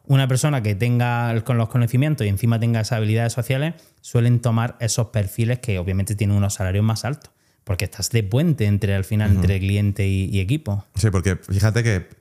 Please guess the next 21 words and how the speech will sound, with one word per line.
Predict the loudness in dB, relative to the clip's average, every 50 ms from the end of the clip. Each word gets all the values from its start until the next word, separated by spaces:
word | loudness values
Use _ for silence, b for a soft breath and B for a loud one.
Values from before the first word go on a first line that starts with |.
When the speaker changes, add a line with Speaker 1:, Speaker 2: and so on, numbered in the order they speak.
| _ _ _ _ _ _ _ _ _ -20 -20 _ _ _ _ _ _ _ _ _
Speaker 2:
igual | 0 2 2 2 2
desde | 2 2 2 0
fuera | 0 0 0 0 0 0
se | 0 0 0
ve | 2 0 0 -2
que | 0 0 0 2 0
el | 0 0 0 0 0 -2 -4 -8 _ _ _ _ _ _ _ _
programador | -4 -2 -2 0 0 -2 -2 -2 0 -2 -2 -2
que | -2 -2
más | -2 0 0
dinero | 0 0 0 0
va | 0
a | 0
ganar | 0 -2 0 -2 -2
es | -2 0
el | -2 0
típico | -2 0 0 0 0 0
que | 0
tú | 0 0 -2
decías, | 0 0 0 0 0 -2 -4
friki, | -4 0 0 0 0 0 0 2 2 4 2 2